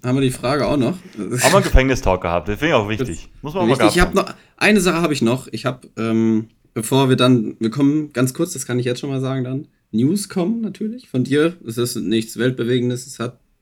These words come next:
Speaker 1: ist nicht viel, nicht viel passiert im Sommerloch. Ich kann noch nicht so gut reden, merke ich grad hier, äh,
Speaker 2: <laughs>
Speaker 1: wo, wo wir zurückkommen in die erste Folge wieder. Ähm, aber ein paar News gibt's.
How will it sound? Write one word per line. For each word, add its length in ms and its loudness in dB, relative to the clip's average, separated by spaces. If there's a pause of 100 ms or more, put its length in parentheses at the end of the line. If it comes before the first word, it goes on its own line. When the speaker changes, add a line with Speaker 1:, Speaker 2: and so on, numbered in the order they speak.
(220)
Speaker 1:
ist 220 -4
nicht 180 2
viel, 280 0 (340)
nicht 220 -4
viel 160 -8
passiert 340 -6
im 100 0
Sommerloch. 460 -2 (480)
Ich 80 -20
kann 140 -2
noch 120 2
nicht 140 -2
so 60 -6
gut 220 -4
reden, 280 2
merke 240 -6
ich 120 -20
grad 240 -10
hier, 200 -4
äh, 320 0 (120)
Speaker 2:
<laughs> 200 -10
Speaker 1:
wo, 280 4
wo 180 2
wir 80 4
zurückkommen 520 0
in 60 2
die 60 2
erste 280 -4
Folge 280 -4
wieder. 240 -4 (420)
Ähm, 380 -2 (120)
aber 120 -4
ein 80 0
paar 180 -2
News 260 2
gibt's. 400 -4